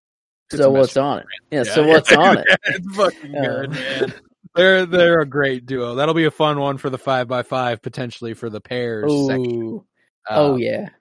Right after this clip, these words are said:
Speaker 2: Oh, yeah.
Speaker 1: there's so many of 'em.
Speaker 2: Um,
Speaker 1: There's so many of 'em. That's gonna be such a hard category to limit down. Uh, but, uh, later on, at the Chamber of the Painted Table,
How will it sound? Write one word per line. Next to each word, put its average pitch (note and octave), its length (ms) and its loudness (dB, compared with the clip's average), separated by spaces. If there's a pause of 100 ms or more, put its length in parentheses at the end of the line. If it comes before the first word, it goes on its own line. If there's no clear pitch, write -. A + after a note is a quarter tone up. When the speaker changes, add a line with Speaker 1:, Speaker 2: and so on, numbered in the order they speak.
(160)
Speaker 2:
Oh, C#3+ 200 0
yeah. B2 120 -4
Speaker 1:
there's A#2 380 -2
so D#3+ 140 0
many B2+ 260 -6
of G2+ 160 -12
'em. B2 60 -12
Speaker 2:
Um, A2+ 180 -10
Speaker 1:
There's F3 320 -10
so F#3+ 200 0
many C#3+ 280 -6
of A#2 100 -10
'em. G#2+ 120 -14
That's C3+ 180 -10
gonna D#3+ 160 -6
be C#3 80 -8
such C3+ 320 -10
a A#2 80 -10
hard A#2 280 -8
category A2+ 480 -10
to G2+ 60 -16
limit G#2 300 -16
down. G#2 300 -14 (360)
Uh, A#2 240 -6
but, B2+ 300 -6
uh, A2 300 -6 (340)
later G3 320 6
on, C#3 360 0 (100)
at D3 240 0
the C#3 80 -8
Chamber A#2+ 400 -6
of G#2+ 80 -8
the G#2 40 -14
Painted A2 380 -12
Table, G#2+ 380 -10